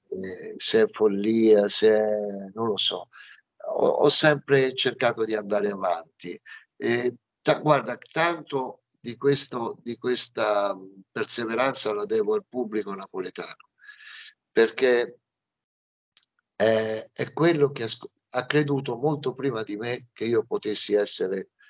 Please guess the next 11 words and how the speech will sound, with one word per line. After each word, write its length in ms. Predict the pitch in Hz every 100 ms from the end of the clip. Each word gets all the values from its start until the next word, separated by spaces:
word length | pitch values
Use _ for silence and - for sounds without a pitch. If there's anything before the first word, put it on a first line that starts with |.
| _ _
un 140 | - 101
cantautore. 760 | 101 101 101 90 - 78 78 - _ _ _ _ _ _
E 140 | - -
tante 320 | 135 135 143
volte 400 | 139 147 - 117
quando 320 | 117 120 113
non 140 | 107 113
c'ero 300 | - 113 123
io 120 | 120
a 40 |
sostenermi, 960 | - 104 - 113 120 123 117 117 120